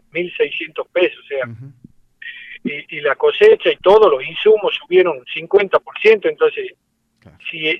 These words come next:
Speaker 1: si este precio no se tonifica, la verdad que va a ser un año bastante complicado.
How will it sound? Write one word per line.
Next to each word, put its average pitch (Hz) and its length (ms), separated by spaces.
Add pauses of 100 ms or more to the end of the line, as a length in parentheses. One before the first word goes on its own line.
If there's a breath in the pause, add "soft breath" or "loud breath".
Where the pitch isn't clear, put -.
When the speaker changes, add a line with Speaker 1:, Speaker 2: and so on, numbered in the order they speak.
Speaker 1:
si 170 140
este 226 320
precio 214 420
no 156 160
se 175 160
tonifica, 165 840 (680)
la 131 60
verdad 165 200
que 254 120
va 226 80
a - 40
ser 185 180
un 160 120
año 156 220
bastante 165 420
complicado. 143 800